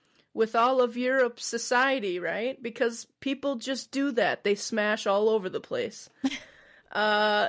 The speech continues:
Speaker 2: Well, they came back celebrities too, right?
Speaker 1: Yeah,
Speaker 2: So they were probably doing a
Speaker 1: exactly.
Speaker 2: lot of smashing.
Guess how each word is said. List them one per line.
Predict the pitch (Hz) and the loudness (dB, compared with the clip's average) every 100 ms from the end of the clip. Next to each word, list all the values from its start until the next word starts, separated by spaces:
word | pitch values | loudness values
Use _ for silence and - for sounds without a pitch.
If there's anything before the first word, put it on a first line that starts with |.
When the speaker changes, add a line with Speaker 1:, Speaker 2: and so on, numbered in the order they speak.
| - _ _ - | -2 _ _ -4
Speaker 2:
Well, | 254 | 0
they | 254 | 0
came | - 320 302 | 0 -4 -2
back | 302 - | -2 -4
celebrities | - 240 294 370 220 196 190 - | -4 -2 0 -2 -2 -2 -6 -8
too, | - 349 190 | -6 -4 -2
right? | 170 185 226 | 0 2 4
Speaker 1:
Yeah, | 285 339 330 185 | 4 4 2 2
Speaker 2:
So | 170 | 2
they | 233 | 0
were | 226 | 0
probably | - 254 240 202 | 0 0 0 0
doing | 226 220 | -2 -2
a | 185 | -2
Speaker 1:
exactly. | 175 | -2
Speaker 2:
lot | 165 240 | -2 -2
of | - | -2
smashing. | - 170 156 - 151 | -6 -8 -8 -8 -12